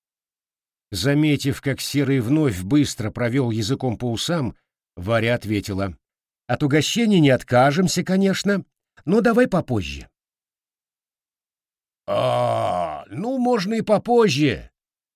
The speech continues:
указав гостям на большие кресла с мягкими подушками. Лавочник подхватил с заваленного всякой всячиной рабочего стола большой позолоченный кувшин с тонким горлышком.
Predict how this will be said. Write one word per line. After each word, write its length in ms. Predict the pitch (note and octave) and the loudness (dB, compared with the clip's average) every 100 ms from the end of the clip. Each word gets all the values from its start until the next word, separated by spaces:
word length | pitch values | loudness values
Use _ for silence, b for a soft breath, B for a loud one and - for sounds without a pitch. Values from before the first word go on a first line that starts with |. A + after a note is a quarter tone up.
| _ _ _ | _ _ _
указав 500 | A#2+ A2 B2+ B2+ A#2+ | -6 -4 -2 0 -2
гостям 540 | G2+ A#2+ - C3+ A2+ A2 | -2 -4 -2 -2 0 0
на 80 | A2 | -2
большие 440 | A#2 - A#2 A2+ | -4 -4 -4 -4
кресла 640 | G#2+ C#3 E3 - F#2+ D2+ _ _ | -2 0 0 -2 -6 -10 _ _
с 140 | - - | -8 -2
мягкими 440 | A#2+ G2+ - G#2+ | -2 -2 -4 -4
подушками. 720 | G#2 B2+ G2 - D#2+ B1+ G#1+ _ _ _ _ | -4 -6 -6 -8 -14 -16 -18 _ _ _ _
Лавочник 600 | F2 B2+ C3+ B2+ - B2 | -4 0 0 -2 -4 -6
подхватил 720 | - C3 B2 D#3 - D3 G#2 - | -4 -6 -4 -4 -2 -2 -2 -6
с 60 | |
заваленного 680 | F2 E2 A#2+ C3 B2+ A#2 A#2 | -8 -4 -2 0 0 0 -2
всякой 360 | - B2+ G2+ A2+ | -2 -6 -4 -6
всячиной 560 | - B2 - G#2+ A2 | -4 -4 -2 -4 -2
рабочего 440 | G#2+ A2 A#2+ A#2 G#2+ | 0 -2 -4 -4 -6
стола 500 | - A2 C#3 C#3 b b _ _ | -4 -2 -2 -2 b b _ _
большой 520 | G2 A2+ A#2+ - C3 - | -4 -2 0 -2 -2 -2
позолоченный 600 | G#2+ B2+ B2+ - B2 A#2 | -2 0 0 -2 -2 -2
кувшин 540 | B2+ G#2+ - E3+ B2+ - | -6 -8 -2 -2 -2 -4
с 140 | - | -6
тонким 400 | B2 A2+ A#2 C3 | -4 -4 -4 -6
горлышком. 600 | A#2+ E2+ C#2 - - | -6 -6 -10 -16 -20